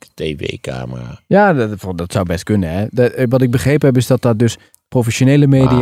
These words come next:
Speaker 1: Maar ook hier toch is dan weer, ja. Het is een muisje.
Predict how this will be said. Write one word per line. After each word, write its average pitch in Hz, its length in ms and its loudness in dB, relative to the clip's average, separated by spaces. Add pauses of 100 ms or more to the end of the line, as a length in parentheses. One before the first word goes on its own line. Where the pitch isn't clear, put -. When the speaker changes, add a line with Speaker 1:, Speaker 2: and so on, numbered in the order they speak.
Speaker 1:
Maar 113 100 0
ook - 160 -8
hier 65 300 -8
toch - 220 -12
is - 200 -14
dan - 220 -12
weer, 67 220 -14
ja. - 200 -14 (920)
Het - 260 -10
is 73 220 -8
een 71 160 -12
muisje. 69 680 -10